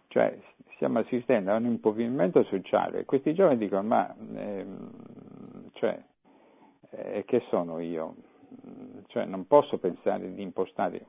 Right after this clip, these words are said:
giovani naturalmente, non posso impostare un futuro sul nulla. E quindi molto probabilmente qualcuno dovrà rivedere questi, questi progetti, questi piani, questa umanità che quasi quasi,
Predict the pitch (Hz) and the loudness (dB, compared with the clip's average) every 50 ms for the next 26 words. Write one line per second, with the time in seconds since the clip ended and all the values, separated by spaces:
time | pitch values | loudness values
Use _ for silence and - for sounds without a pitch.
0 | - - 95 95 104 101 90 90 92 92 92 92 92 95 92 95 - 101 98 104 | -14 -12 -4 0 2 2 2 0 -2 -6 -8 -10 -10 -10 -12 -10 -8 -8 -6 -6
1 | 104 92 87 - - - _ - - - - - _ _ - - 123 135 147 143 | -8 -8 -10 -14 -20 -20 _ -20 -20 -20 -20 -20 _ _ -4 -2 0 2 2 2
2 | 120 104 104 101 - 92 - - - 110 107 104 92 - - - - 110 110 104 | 2 0 -2 -2 -2 -4 -2 0 0 0 0 0 -4 -8 -12 -10 -6 -6 -6 -6
3 | - - 101 - - - 127 123 110 98 - - - 95 101 113 127 117 95 82 | -6 -8 -10 -6 -2 -2 0 2 2 0 -2 -4 -6 -4 -2 0 0 0 0 0
4 | 87 80 80 85 - - _ _ _ _ _ _ _ _ _ _ _ _ _ _ | -2 -4 -6 -6 -10 -16 _ _ _ _ _ _ _ _ _ _ _ _ _ _
5 | _ _ _ _ _ _ _ _ _ - - - - - 147 160 156 127 104 90 | _ _ _ _ _ _ _ _ _ -18 -18 -8 -4 -2 -2 0 2 0 0 0
6 | 87 - - 101 - 101 98 - 110 110 120 127 143 156 143 - 110 - - - | -2 -8 -12 -10 -8 -6 -4 -2 -2 -2 0 0 -2 -2 0 0 0 2 2 2
7 | 101 101 - - 147 160 151 120 101 101 92 101 98 101 92 92 95 87 92 92 | 2 2 0 0 2 2 2 2 2 0 2 2 2 2 2 -2 -4 -2 -2 0
8 | 101 135 160 139 101 92 - 92 85 - - _ 101 98 95 95 95 92 92 90 | 4 4 4 4 4 2 0 -6 -10 -10 -8 _ -6 -6 -4 -6 -6 -8 -8 -10
9 | - - - 95 - - - - - - 92 87 87 98 101 117 117 113 - - | -10 -10 -10 -10 -10 -10 -12 -10 -6 -6 -6 -4 -2 -2 0 0 0 -2 -6 -10
10 | - - 82 - _ - - - - 98 101 104 104 101 87 - - 107 - - | -10 -10 -12 -10 _ -14 -14 -10 -8 -6 -6 -4 -6 -8 -10 -12 -12 -14 -6 -6
11 | 110 98 98 104 104 104 101 98 - - 110 110 113 - - - 113 107 90 87 | -4 -4 -2 -4 -6 -6 -8 -10 -2 2 2 2 2 2 -2 -4 -4 -4 -4 -6
12 | - _ _ _ - - _ - - - 107 98 104 - - 127 120 113 104 90 | -10 _ _ _ -20 -20 _ -20 -4 -4 -2 -2 -2 2 4 4 4 4 0 -2
13 | - | -6